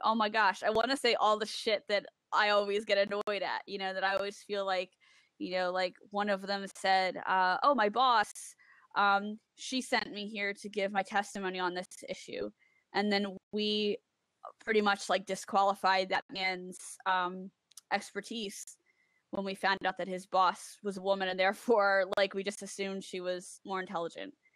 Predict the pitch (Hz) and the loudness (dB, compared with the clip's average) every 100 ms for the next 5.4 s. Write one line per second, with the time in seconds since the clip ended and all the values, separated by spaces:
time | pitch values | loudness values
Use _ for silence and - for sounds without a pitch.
0 | _ _ _ 220 185 - - 175 - - | _ _ _ -4 0 0 0 0 0 -4
1 | 190 175 170 160 175 196 _ _ _ _ | -2 -2 -2 -4 -4 -8 _ _ _ _
2 | _ - 180 185 185 - - 220 214 208 | _ 0 4 4 2 0 2 6 6 4
3 | - - 214 175 - 208 208 214 240 262 | 2 2 2 2 -2 -4 -2 0 2 4
4 | 262 220 196 190 190 220 - _ _ _ | 2 0 -4 -6 -10 -10 -14 _ _ _
5 | - 190 202 | -12 -2 0